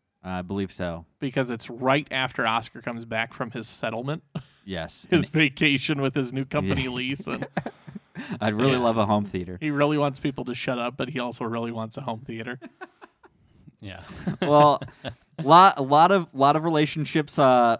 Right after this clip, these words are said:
Speaker 1: being burdened and unburdened, to be honest. I think, uh, Dwight, Dwight killing the cat, um, could have a,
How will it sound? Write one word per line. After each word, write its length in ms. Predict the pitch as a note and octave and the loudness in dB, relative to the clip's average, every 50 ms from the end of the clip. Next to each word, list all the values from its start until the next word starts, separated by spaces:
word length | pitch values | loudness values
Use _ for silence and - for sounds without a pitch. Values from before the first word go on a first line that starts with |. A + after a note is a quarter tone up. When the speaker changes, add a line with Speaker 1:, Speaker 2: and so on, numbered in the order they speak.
| - A2 | -2 0
Speaker 1:
being 280 | B2+ C3+ C3+ B2+ B2 G#2+ | 2 2 2 2 2 2
burdened 420 | A#2+ B2 C#3 D3+ D#3 E3+ D#3+ C3+ | 4 4 4 4 2 0 0 2
and 160 | A#2 A2+ A#2+ - | 2 0 0 0
unburdened, 720 | C3 C#3+ E3+ D#3+ - A#2 A2+ G#2 G#2 G#2+ G#2+ A2 A2+ - | 2 2 2 2 2 2 2 2 0 0 -2 -2 -4 -8
to 120 | - A#2+ A2 | -6 -2 0
be 120 | A2+ A2+ | 2 2
honest. 480 | A2+ A#2+ C3 B2+ A2 G2+ G2 - - - | 4 4 4 4 4 2 0 -2 -6 -6
I 140 | G#2+ G#2+ G#2+ | -4 -4 -2
think, 340 | - C3+ B2 A#2+ A2 - | -2 -2 -4 -4 -4 -4
uh, 260 | A2+ A2 G#2 G2+ F2+ G2 | -2 -2 0 0 -2 -4
Dwight, 400 | F#2+ G#2 G#2+ A#2 B2+ C3 - _ - - _ _ - | -4 -2 0 2 2 0 -2 _ -14 -20 _ _ -2
Dwight 260 | A2 A#2 B2+ - - | 0 0 0 0 0
killing 300 | - C#3+ C#3 C3 B2+ A#2+ | -2 -2 -2 0 -2 -2
the 80 | A2 - | -4 -4
cat, 500 | - C#3 C3 C3+ C3 A#2 A2 - - _ _ _ _ _ _ _ _ _ _ _ - | -2 -2 0 2 2 2 2 -2 -4 _ _ _ _ _ _ _ _ _ _ _ -4
um, 720 | G#2+ A2 A2 G#2+ G#2 G#2 G#2 G#2 G2+ G2+ G2+ G2+ F2+ - _ _ _ _ _ | -2 0 2 2 2 2 2 0 0 0 -2 -2 -4 -6 _ _ _ _ _
could 200 | - - B2 A2 | -6 -4 -4 -2
have 240 | G2+ A#2 A#2 A#2 A2 | 0 0 0 0 0
a, 180 | A2 G2+ F#2+ | -2 -2 -4